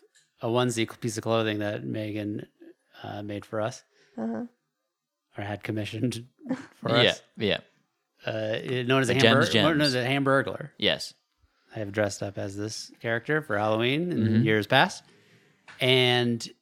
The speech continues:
Speaker 1: he goes around stealing, uh, hamburgers.
Speaker 3: Yeah.
Speaker 1: So what if there's, like, a, a marshmallow thief? I don't know <laughs> how to sma-,
Speaker 3: Right.
Speaker 1: mash the marshmallow into a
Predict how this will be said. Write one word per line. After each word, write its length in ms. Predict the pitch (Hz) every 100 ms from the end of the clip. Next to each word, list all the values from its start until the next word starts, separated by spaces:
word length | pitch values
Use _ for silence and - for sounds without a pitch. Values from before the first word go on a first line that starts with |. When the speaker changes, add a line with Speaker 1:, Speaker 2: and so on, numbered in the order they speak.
| _ _
Speaker 1:
he 320 | - - 180
goes 200 | 170 147
around 340 | 131 131 127 117
stealing, 520 | - 131 123 107 104
uh, 160 | 101 90
hamburgers. 840 | 131 135 107 90 90 120 - - _ _ _ _ _
Speaker 3:
Yeah. 360 | 101 104 87 - - _ _ _ _ - - - _ _ _
Speaker 1:
So 180 | - 135
what 140 | 175
if 60 | 226
there's, 180 | 220 175
like, 160 | 143
a, 500 | 117 101 95 92 - - _ _ _ _ _ _ _ _ _ _ -
a 520 | 107 98 98 - - - _ _
marshmallow 1400 | 120 120 123 - 120 107 107 104 101 101 98 95 98 - _ _ _ _ _ -
thief? 560 | - 104 92 - - 160
I 60 |
don't 120 | 110
know 220 | 101 98 113 -
<laughs> 200 | - -
how 140 | 139 117
to 280 | 110 120 156
sma-, 260 | - -
Speaker 3:
Right. 580 | 104 107 107 101 85 -
Speaker 1:
mash 460 | 131 123 120 - -
the 160 | 120
marshmallow 540 | 110 110 - 110 107 104
into 240 | 104 113
a 160 | 113